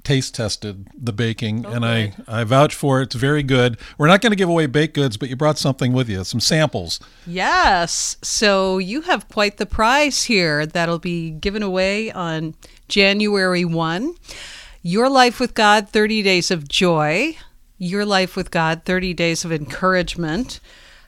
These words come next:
Speaker 2: That, uh, devotional series continues with thirty Days of Faith,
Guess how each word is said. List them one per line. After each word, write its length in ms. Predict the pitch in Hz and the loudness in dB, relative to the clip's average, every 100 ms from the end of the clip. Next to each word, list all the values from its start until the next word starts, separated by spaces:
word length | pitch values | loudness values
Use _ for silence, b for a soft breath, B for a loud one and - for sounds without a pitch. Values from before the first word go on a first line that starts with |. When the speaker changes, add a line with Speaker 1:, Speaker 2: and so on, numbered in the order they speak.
| B | B
Speaker 2:
That, 340 | 170 180 180 - - | 0 0 0 -4 -2
uh, 160 | 190 165 | 0 0
devotional 560 | 170 185 220 - 196 | -2 -4 -4 -2 -4
series 420 | 165 - 180 185 - | -2 -2 -2 -2 -4
continues 720 | 196 170 214 196 196 202 185 | -4 -4 -2 -2 -2 -4 -4
with 180 | 160 | -6
thirty 340 | - 208 196 190 | -2 -2 -2 -2
Days 360 | 180 170 160 | -2 -2 -4
of 120 | 165 151 | -6 -8
Faith, 760 | - - - 220 208 214 | -16 -14 -2 2 2 -2